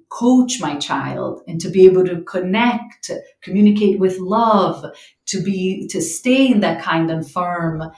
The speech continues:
So none of the stuff that I was getting from all these different things I've tried, right? The mindfulness, the positive discipline, the Montessori stuff, the, uh,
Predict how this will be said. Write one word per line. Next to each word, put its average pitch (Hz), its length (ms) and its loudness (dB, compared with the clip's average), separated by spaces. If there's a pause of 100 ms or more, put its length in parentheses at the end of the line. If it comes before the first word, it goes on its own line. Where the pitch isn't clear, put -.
(340)
So - 460 0 (160)
none 254 400 4 (100)
of 262 80 -4
the 277 80 2
stuff - 540 -2
that 180 380 0 (120)
I 180 300 -2
was 165 440 -4
getting 208 560 4
from 170 380 0 (140)
all 214 320 2
these 185 200 -4
different 180 420 -2
things 185 220 0
I've 143 200 -8
tried, 160 640 -2
right? 160 260 -2
The 156 140 -8
mindfulness, 165 960 -6
the - 180 -14
positive 165 360 -8
discipline, 170 560 -8
the 165 340 -10 (380)
Montessori 190 560 -2
stuff, 185 520 -2
the, 185 520 2 (400)
uh, 185 340 -2